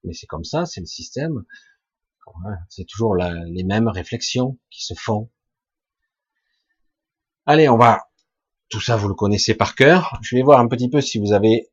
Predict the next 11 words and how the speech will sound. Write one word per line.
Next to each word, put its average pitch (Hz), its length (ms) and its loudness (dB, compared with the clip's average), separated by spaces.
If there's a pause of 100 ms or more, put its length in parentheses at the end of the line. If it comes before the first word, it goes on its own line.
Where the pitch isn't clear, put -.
(160)
quelques 117 420 2
questions. 143 580 0 (1900)
Ah 98 240 -8
ouais, 101 180 -8
coucou 101 280 -4
à 110 60 2
tous, 120 320 -2
hein, 110 80 -2
je 95 140 -6
vous 87 180 -8
vois. 98 360 -4